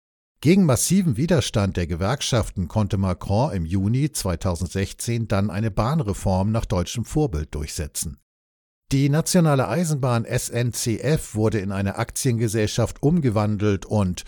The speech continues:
für den Wettbewerb geöffnet. Das Eisenbahnstatut der staatlich beschäftigten Bahnmitarbeiter und ihre Privilegien wie Frührente, fünfzig Urlaubstage und Kündigungsschutz wurden für alle Neueinstellungen abgeschafft.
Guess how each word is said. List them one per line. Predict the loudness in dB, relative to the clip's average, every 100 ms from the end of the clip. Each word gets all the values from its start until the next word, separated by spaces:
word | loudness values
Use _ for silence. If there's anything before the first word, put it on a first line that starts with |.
| -18 -10
für | 2 2
den | 2 0
Wettbewerb | 0 -2 -2 0 0 -2 -4
geöffnet. | -2 -2 -2 -4 -8 -10 -16 _ _ _ _ _ _ -2
Das | 0 0 -2
Eisenbahnstatut | 0 0 0 0 0 -2 -4 -2 -2 -2 -2 -4
der | -4
staatlich | -2 -2 -2 -2 -6 -6
beschäftigten | -4 -2 -2 -2 -6 -4 -4
Bahnmitarbeiter | 0 0 0 0 0 2 2 2 0 0
und | -4 -4 -2
ihre | 0 0
Privilegien | -2 -2 -2 0 0 0 2 2 0
wie | -4 -6
Frührente, | -8 -2 0 2 0 0 0 0 -2 -18 -2
fünfzig | 0 0 -2 -4 -2
Urlaubstage | 0 2 0 -2 -2 0 0 0
und | -2 -2
Kündigungsschutz | -2 0 0 0 0 0 -2 -2 -8 -12 -20 -6
wurden | 2 4 4
für | 0 0
alle | 2 0
Neueinstellungen | 2 0 0 -2 -4 0 0 0 -2 -4
abgeschafft. | -6 -8 -8 -8 -6 -8 -10 -12